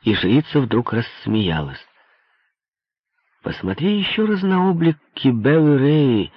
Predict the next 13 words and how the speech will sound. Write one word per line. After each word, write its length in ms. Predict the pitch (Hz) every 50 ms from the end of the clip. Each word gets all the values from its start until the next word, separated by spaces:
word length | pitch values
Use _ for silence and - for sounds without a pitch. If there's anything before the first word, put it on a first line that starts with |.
| - - - - - -
в 140 | - 80 87
древней 480 | 82 104 131 143 147 139 135 127 120
статуе 760 | 110 - - - 131 135 135 123 - - 95 80 69 71 - _ _ _ _ _ - - - -
и 120 | 92 85
поймешь, 680 | - 95 98 101 104 110 135 156 160 143 123 - - _ _ - - - - -
что 220 | - - - -
только 340 | - - 123 139 131 - 135
ненасытное 840 | 131 135 135 131 127 120 - - 143 160 156 - 151 143 151 151 147
желание 1120 | 135 107 98 98 127 139 127 123 135 135 135 127 120 117 110 95 92 87 78 71 65 - - _ _ _ _ _ _ _ _ _ - -
может 340 | - - 95 113 107 107 -
искать 440 | 104 98 - - - 117 113 110 - _ _ _ -
такой 360 | 101 95 - - 104 101 92
образ 420 | 95 101 107 104 98 92 85 78